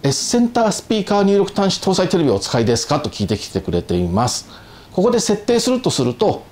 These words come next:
アンプの方にエスセンタースピーカーのスイッチがオンになるので、これも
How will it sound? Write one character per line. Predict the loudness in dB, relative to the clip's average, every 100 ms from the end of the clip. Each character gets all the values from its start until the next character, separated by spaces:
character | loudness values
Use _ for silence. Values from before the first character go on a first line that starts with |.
| -16 -4
ア | 0
ン |
プ | 2
の | 2
方 | 4 4
に | 2 -2 -12 -6
エ | -4
ス | 0
セ | 0
ン |
タ | 0
ー | -2
ス | -2
ピ | -2
ー |
カ | 0
ー | 0
の | 0
ス | -2
イ | -2
ッ |
チ | -2
が | -2 -4 -8 -20 -4
オ | 0
ン | 2
に |
な | 2
る | 2
の | 2
で、 | 2
こ | 2
れ |
も | 2 2